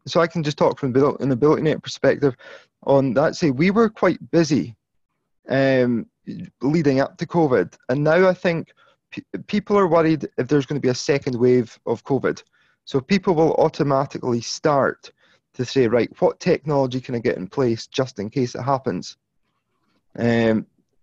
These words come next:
so I think people have to be prepared, um, for a second, you know, a second wave. So families will try to get everyone on, online now,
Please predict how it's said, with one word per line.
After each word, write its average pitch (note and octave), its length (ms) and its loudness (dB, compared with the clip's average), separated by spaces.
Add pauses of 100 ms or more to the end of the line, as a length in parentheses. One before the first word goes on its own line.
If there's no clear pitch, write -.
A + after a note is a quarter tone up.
(140)
so D3 300 2
I C#3+ 40 2
think F#3 340 -2 (100)
people E3 260 0
have D#3 240 -4
to D#3 80 -6
be C#3 100 -4
prepared, B2 640 0 (600)
um, A#2+ 200 -2
for A#2+ 280 -2
a A#2+ 60 -4
second, C3 800 -2 (220)
you - 140 -4
know, A2+ 80 2
a G#2+ 60 0
second C3 340 -2
wave. B2+ 240 2 (680)
So C#3+ 440 2 (160)
families E3 640 0
will C3+ 160 2
try D3 300 0
to C#3+ 120 -12
get C#3 120 -2
everyone C3 400 0
on, A#2+ 360 0
online C3 560 0
now, A#2+ 340 0